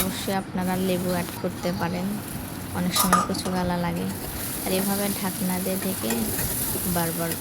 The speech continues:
কচুটা একটু ইয়ে করে কষানি করে নেবেন, কারণ বারবার কষানি করলে চিংড়ির ঘ্রাণগুলো কচুর ভেতরে বারবার একটু আসলে বেশি টেস্ট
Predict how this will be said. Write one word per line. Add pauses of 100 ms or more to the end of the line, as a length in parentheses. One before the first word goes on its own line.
(220)
কচুটা
একটু (1120)
ইয়ে
করে (280)
কষানি
করে
নেবেন, (460)
কারণ (120)
বারবার
কষানি (100)
করলে (680)
চিংড়ির (100)
ঘ্রাণগুলো (100)
কচুর (100)
ভেতরে (380)
বারবার (100)
একটু (1080)
আসলে (600)
বেশি
টেস্ট